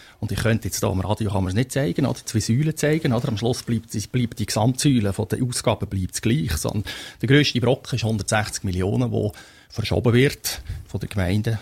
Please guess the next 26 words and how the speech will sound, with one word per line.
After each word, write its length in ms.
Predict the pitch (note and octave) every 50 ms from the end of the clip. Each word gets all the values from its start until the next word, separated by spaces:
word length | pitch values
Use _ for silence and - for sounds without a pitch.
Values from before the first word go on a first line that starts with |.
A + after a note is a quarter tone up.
| - - _
zum 200 | - - G2 F#2
Kanton. 580 | - - F#2+ F#2 - G2+ G#2 A#2 A2+ G#2+ F2+
Also 160 | - - G#2 F#2+
es 80 | -
geht 160 | - A2 G2+
überhaupt 420 | G#2+ F#2+ G2 F#2+ F#2 A#2 B2+ - -
nicht 120 | G2+ -
darum, 160 | - A#2+ B2
dass 120 | A2+ - -
sich 120 | - -
der 100 | - F#2+
Kanton 420 | - - F#2+ F#2 - A2 A2 G#2+ A#2
irgendwie 260 | A#2 A2 G#2+ G2 F2
so 180 | F2+ G2 F2 F2+
gesund 340 | - - A#2 A2+ C#3 E3 -
stossen, 480 | - - D3+ D3 E3 D#3+ - - E3
sondern 200 | B2 B2 A#2+ G#2+
es 120 | G#2+ - -
geht 220 | A#2 A2 G#2 -
darum, 140 | A2+ A2 A2+
dass 160 | G#2 F#2+ -
man 80 | G2 -
Finanzströme 760 | G#2+ G2 F#2 F#2+ A2 B2+ - - - B2 A#2+ A#2+ A#2+ A#2+
dort 180 | A2 G#2+ G#2 -
neu 280 | G#2+ G2+ G#2+ A2+ G#2+ -
ordnen. 540 | G#2+ A2 B2+ - - - - D#3+ E3 D#3